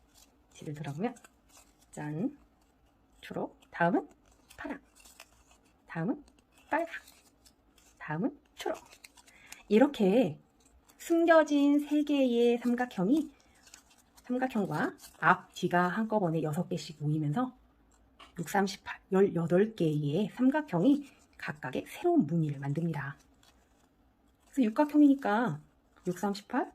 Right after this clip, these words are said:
그래서 세 개의 면, 한 면은 초록, 파란 면, 빨간 면, 초록 면. 이렇게 세 개의 면을 만들기 때문에 이거를, 어,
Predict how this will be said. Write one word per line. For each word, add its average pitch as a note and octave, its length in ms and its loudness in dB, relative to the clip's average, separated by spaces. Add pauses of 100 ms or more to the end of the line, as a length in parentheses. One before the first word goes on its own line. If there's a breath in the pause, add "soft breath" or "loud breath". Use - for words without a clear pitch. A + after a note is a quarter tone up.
(200)
그래서 - 180 -16
세 D4+ 160 -2
개의 D#4 160 0
면, D3 160 -2
한 G3 200 -4
면은 F#3 440 0
초록, G3+ 320 -6 (160)
파란 F#3+ 240 -6
면, A#3+ 300 -4 (800)
빨간 D#3 400 -2
면, F3 320 -2 (1600)
초록 D#4+ 320 -2
면. - 160 4 (840 loud breath)
이렇게 F#3+ 160 -6
세 D4+ 120 2
개의 D#4+ 160 4
면을 C#4+ 200 4
만들기 F#3 320 0
때문에 E3 320 0
이거를, F3+ 420 0 (840 loud breath)
어, D3 280 -2